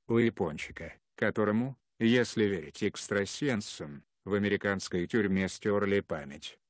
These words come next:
при всё ещё имевшейся бешеной популярности, вообще не было капитала. У Шакра было и то, и другое, но не хватило везения. Сегодня у Гули есть всё, включая то самое главное,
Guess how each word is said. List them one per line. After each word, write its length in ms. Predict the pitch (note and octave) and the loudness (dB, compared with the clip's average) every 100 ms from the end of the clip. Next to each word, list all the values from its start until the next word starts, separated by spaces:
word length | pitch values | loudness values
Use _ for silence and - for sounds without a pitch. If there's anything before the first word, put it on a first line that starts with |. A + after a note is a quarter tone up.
| _ | _
при 160 | B2+ C3+ | 2 2
всё 180 | G#2+ A#2+ | 2 2
ещё 420 | A#2 A2 - A2+ | 2 2 2 4
имевшейся 560 | G#2 G#2 - G2+ - A2+ | 4 2 0 -4 -2 -4
бешеной 540 | A#2 B2+ - G#2+ G#2 | -4 -6 0 2 2
популярности, 1040 | - F2 F2 E2 E2+ E2+ F2 - - - - _ - | 0 0 2 2 2 0 -4 -8 -10 -12 -14 _ -2
вообще 680 | A#2+ C#3 C3+ - G#2 G#2 | 2 4 2 -2 0 2
не 140 | A#2 B2 | 2 2
было 260 | C3 B2 | 4 4
капитала. 720 | A2+ G#2 A#2 - D#2 D2 C#2+ - - | 4 2 0 -2 -10 -12 -16 -10 2
У 120 | A2 | 2
Шакра 480 | A2 - F#2+ G2+ G2+ | 4 2 2 2 0
было 240 | F#2+ A2 | 2 2
и 160 | A2 A2 | 2 0
то, 180 | A2+ A2 | 2 2
и 60 | |
другое, 640 | G2+ A#2 A2+ C#3 F2 C#2+ - _ - | 4 0 0 -2 -4 -8 -16 _ -2
но 240 | A#2 B2 | 2 4
не 160 | B2 B2+ | 4 2
хватило 500 | - G#2+ - G#2 G#2 | 2 0 0 0 2
везения. 680 | G2+ F#2+ D#2+ E2 D2+ D2+ - _ | 2 -2 -4 -8 -8 -12 -16 _
Сегодня 640 | - B2 A#2 A2+ G#2 A2 | 0 4 6 6 6 2
у 100 | G#2 | 2
Гули 300 | F#2 G#2+ A#2+ | 0 0 2
есть 400 | A#2 G2+ F#2+ - | 2 2 0 -4
всё, 420 | - - A#2 G#2+ - _ _ | -10 -4 0 -2 -4 _ _
включая 840 | - A#2+ A2+ - A2+ F2 - - _ - | 0 4 4 2 -2 -2 -6 -14 _ 0
то 160 | A2+ | 0
самое 560 | G#2 - G2+ F#2+ G#2 G#2+ | 2 0 2 4 2 2
главное, 640 | F#2 A2 G2 F#2 G#2+ B2 | 2 2 2 0 -2 -4